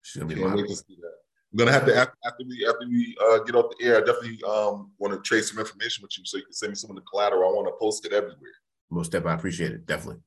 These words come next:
Speaker 2: Absolutely. Absolutely.
Speaker 1: Definitely.
Speaker 2: So, uh,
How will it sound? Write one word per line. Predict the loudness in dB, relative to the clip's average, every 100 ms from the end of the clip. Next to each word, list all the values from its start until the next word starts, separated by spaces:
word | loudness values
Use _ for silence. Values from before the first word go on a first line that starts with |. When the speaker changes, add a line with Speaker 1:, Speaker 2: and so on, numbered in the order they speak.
| _ _ _ -6
Speaker 2:
Absolutely. | -4 -2 2 2 2 0
Absolutely. | -2 -2 0 0 0 -8
Speaker 1:
Definitely. | -14 _ _ _
Speaker 2:
So, | -4 6 8 8 4 -8 -14 0
uh, | 6 6